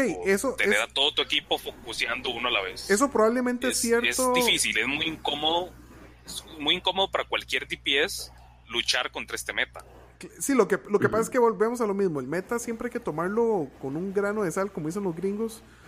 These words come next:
Speaker 2: porque
Speaker 3: Ujú.
Speaker 2: tiene mucho que ver con el, eh, digamos, el meta está muy basado en el ambiente profesional. O sea, los maes
Speaker 3: Ujú.
Speaker 2: que juegan horas de horas, eh, profesionalmente. Eh, digamos, al nivel de nosotros, que no somos pro, <laughs> este,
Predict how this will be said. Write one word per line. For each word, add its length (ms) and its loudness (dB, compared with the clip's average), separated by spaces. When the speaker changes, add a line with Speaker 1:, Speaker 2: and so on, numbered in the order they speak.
Speaker 2:
porque 580 0
Speaker 3:
Ujú. 140 -18
Speaker 2:
tiene 220 0
mucho 320 -2
que 80 2
ver 120 0
con 200 0
el, 400 -4
eh, 440 -4
digamos, 340 -2
el 80 -2
meta 200 -2
está 220 -2
muy 160 0
basado 360 -2
en 120 -2
el 100 0
ambiente 480 -2
profesional. 800 -4
O 60 -20
sea, 140 -2
los 160 -4
maes 260 -2
Speaker 3:
Ujú. 80 -4
Speaker 2:
que 120 -4
juegan 340 0
horas 260 0
de 80 0
horas, 440 -2
eh, 220 -6
profesionalmente. 1000 -2
Eh, 360 -2
digamos, 380 2
al 80 0
nivel 300 0
de 120 4
nosotros, 580 2
que 140 -6
no 140 -6
somos 280 -4
pro, 280 -6
<laughs> 580 -12
este, 840 0